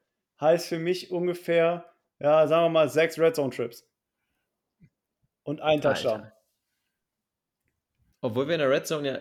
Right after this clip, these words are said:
Speaker 2: nie so alt aussehen, aber ja, wir hoffen, das
Speaker 1: Stimmt,
Speaker 2: Beste.
Speaker 1: das war überhaupt kein Problem die letzten Wochen, hast vollkommen recht.
Speaker 2: Ja, davor, meine ich ja auch.
Speaker 1: <laughs>
Speaker 2: Mann. Momentan ist die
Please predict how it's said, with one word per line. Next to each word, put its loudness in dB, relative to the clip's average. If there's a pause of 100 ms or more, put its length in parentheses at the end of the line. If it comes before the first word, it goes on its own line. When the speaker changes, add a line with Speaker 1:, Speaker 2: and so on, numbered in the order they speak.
(120)
Speaker 2:
nie -2
so -4
alt -6
aussehen, -8
aber -2 (340)
ja, 0
wir -2
hoffen, -10
das -10
Speaker 1:
Stimmt, 4
Speaker 2:
Beste. 4
Speaker 1:
das 0
war 4
überhaupt 4
kein 2
Problem -6
die -8
letzten -8
Wochen, -6
hast -10
vollkommen -8
recht. -8 (1400)
Speaker 2:
Ja, -4
davor, -2 (320)
meine -2
ich -6
ja -12
auch. -10 (100)
Speaker 1:
<laughs> -20 (100)
Speaker 2:
Mann. -8 (1500)
Momentan -2
ist -6
die -8